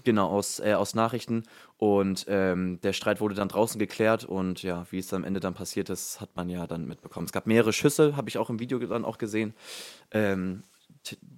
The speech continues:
Quavo wurde am Hals getroffen oder sogar, also, also einem am Hals und einen sogar am Kopf und, äh, war auch dann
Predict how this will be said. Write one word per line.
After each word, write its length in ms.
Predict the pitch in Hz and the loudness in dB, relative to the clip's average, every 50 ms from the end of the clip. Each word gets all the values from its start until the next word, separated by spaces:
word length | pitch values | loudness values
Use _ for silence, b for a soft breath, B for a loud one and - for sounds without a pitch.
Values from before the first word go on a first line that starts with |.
| _ - | _ -6
Quavo 380 | - - 123 123 123 123 117 110 | 2 6 6 8 8 6 2 4
wurde 180 | 113 117 - | 4 4 6
am 160 | 107 101 92 | 4 4 4
Hals 220 | 110 120 131 - - | 2 2 2 2 0
getroffen 480 | 156 - - 143 139 - 147 151 156 _ b b b b b b | -2 0 2 0 0 0 -2 -6 -6 _ b b b b b b
oder 220 | - 110 110 104 101 | -2 0 0 2 0
sogar, 360 | 104 110 107 92 - - - | 2 2 0 0 0 -2 -2
also, 200 | - 104 104 - | 0 0 0 0
also 160 | - 101 104 | -2 -2 0
einem 160 | - 107 117 117 | 2 2 2 2
am 200 | - 110 104 101 | 0 -2 0 2
Hals 260 | 113 123 117 - 117 | 2 2 2 0 -6
und 80 | 107 | -4
einen 180 | - 104 107 110 | -4 -2 -4 -4
sogar 220 | 104 104 101 95 | -4 -4 -6 -6
am 80 | - 92 | -6 -6
Kopf 320 | - - 120 - - - _ b b b b b b b b | -4 -4 -6 -6 -6 -20 _ b b b b b b b b
und, 340 | - 98 98 95 87 - - | -4 -4 -2 -2 -4 -6 -4
äh, 260 | 85 85 85 87 85 | -4 -2 -2 -2 -4
war 160 | 90 87 82 | -4 -4 -4
auch 120 | 71 85 - | -6 -6 -6
dann 320 | - 90 80 82 85 82 | -6 -6 -4 -6 -8 -10